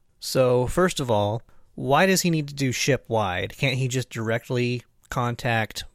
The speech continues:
Harper, Tyr, and Trance? You know, it's kinda like you have those subgroups in your email, right? You can just say, "Okay, this group," and it, and it knows. Could he just say, um, "The main cast"? And it just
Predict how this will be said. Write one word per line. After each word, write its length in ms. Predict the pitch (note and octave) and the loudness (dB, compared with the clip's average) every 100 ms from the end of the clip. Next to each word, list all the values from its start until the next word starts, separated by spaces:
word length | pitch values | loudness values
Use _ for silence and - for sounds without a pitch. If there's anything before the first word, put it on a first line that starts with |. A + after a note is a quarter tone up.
| _ | _
Harper, 500 | - - A2 A2 A2+ | -8 -2 -2 0 -4
Tyr, 400 | A2+ - A2+ A2 | -4 -4 -2 -2
and 220 | A2 G#2+ G2+ | -4 -6 -6
Trance? 640 | - A2 A#2+ - - - - _ _ _ _ - | -4 -4 -4 -6 -8 -8 -14 _ _ _ _ -6
You 140 | B2 | -2
know, 140 | A2 A2 - | -2 -2 -6
it's 120 | - | -6
kinda 180 | - A#3 | 0 2
like 240 | A3 F3+ - | 4 2 0
you 140 | D#3+ C3 | -2 2
have 260 | C#3+ C3+ | 2 0
those 200 | C3 A#2+ | 0 0
subgroups 680 | - B2+ C3 C#3+ C#3 - - | 0 0 0 0 0 0 -4
in 100 | A#2 | -2
your 140 | A2+ | -2
email, 640 | G#2+ C3 C#3 D3+ D3+ D#3 E3 - | -2 -2 0 0 2 0 -4 -4
right? 400 | C#3 C#3+ D#3 - - | 0 2 0 -4 -6
You 100 | C#3+ | -2
can 100 | C3+ | 0
just 160 | C3 - | -2 -2
say, 220 | C3+ B2+ | 0 0
"Okay, 240 | - A#2+ | 0 -2
this 180 | A#2 C3 | -2 -4
group," 260 | - C3 B2+ | -2 -2 -2
and 80 | G#2+ | -4
it, 140 | - | -4
and 100 | C3+ | -4
it 120 | C#3 D#3+ | -2 4
knows. 480 | D#3+ D3+ G#2 - - _ _ _ | 4 4 2 -6 -18 _ _ _
Could 140 | - D#3 | -2 0
he 80 | D3+ | 2
just 220 | D3+ - | 0 2
say, 360 | D#3 C3+ B2+ - - - - - - - _ - | 2 2 0 -4 -20 -20 -20 -20 -20 -20 _ -4
um, 280 | C3+ B2+ B2 | 0 2 0
"The 80 | |
main 200 | B2+ B2+ | 0 -2
cast"? 440 | C3 A#2 - - - - - - - _ - - | -2 -4 -4 -10 -12 -20 -20 -20 -20 _ -20 -2
And 160 | F#3 E3 | 4 6
it 120 | E3 | 6
just 340 | D3 D3 - | 6 4 2